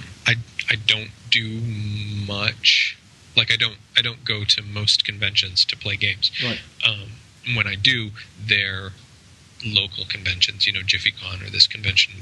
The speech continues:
Speaker 1: with Luke Crane in New York City,
Speaker 2: Right.
Speaker 1: where I know, I know the people, I know what I'm getting into. These are my friends.
Speaker 2: Right, of course.
Speaker 1: Um, and, and associates. And so,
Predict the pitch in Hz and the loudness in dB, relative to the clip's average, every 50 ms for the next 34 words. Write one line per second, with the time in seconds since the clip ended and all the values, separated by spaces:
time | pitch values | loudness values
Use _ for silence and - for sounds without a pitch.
0 | 104 - 113 110 98 - - - - - - - - 120 117 113 - - - 95 | -12 -4 0 0 0 0 -4 -10 -14 -20 -16 -6 -2 -2 -2 0 -2 -2 0 2
1 | 92 92 95 92 95 95 98 98 95 95 98 104 - - - 104 107 104 - - | 2 0 0 -2 -6 -4 -2 -2 -2 -2 0 4 4 4 4 4 0 -2 0 0
2 | 151 135 113 - - - - 107 104 95 92 - - - - - - - - 107 | 0 0 0 -2 -6 -4 0 0 0 0 0 -4 -6 -10 -4 -2 0 2 2 2
3 | 104 101 101 101 101 95 95 92 - - - - - - - 107 104 104 98 101 | 0 0 -4 -6 -6 -6 -6 -8 -8 -10 -18 -20 -12 -6 -4 -2 -2 -2 -2 -4
4 | 98 101 - - 107 90 - 110 87 87 90 90 87 90 87 85 85 85 85 87 | -4 -2 -2 -2 -2 0 2 2 2 2 0 -2 -2 0 0 0 2 2 2 2
5 | 90 87 87 87 87 87 - - 95 92 - 87 - - 107 107 - - - 110 | 2 0 0 -2 0 2 2 2 2 2 0 0 0 0 -2 -6 -2 -2 -2 0
6 | 120 - - - - 139 120 107 - - - 117 104 - - - - - - - | 2 2 2 2 2 2 0 0 -2 -4 -6 -6 -4 -2 -2 -4 -4 -8 -16 -18
7 | - - - - - 110 107 - - - - 110 107 - - 113 110 104 - - | -18 -18 -16 -12 -10 -6 -6 -6 -2 0 0 0 0 0 -2 -2 2 4 6 6
8 | - - - - - - - - - - - 123 117 143 131 123 | 6 6 4 2 2 2 2 2 4 4 4 4 6 4 4 2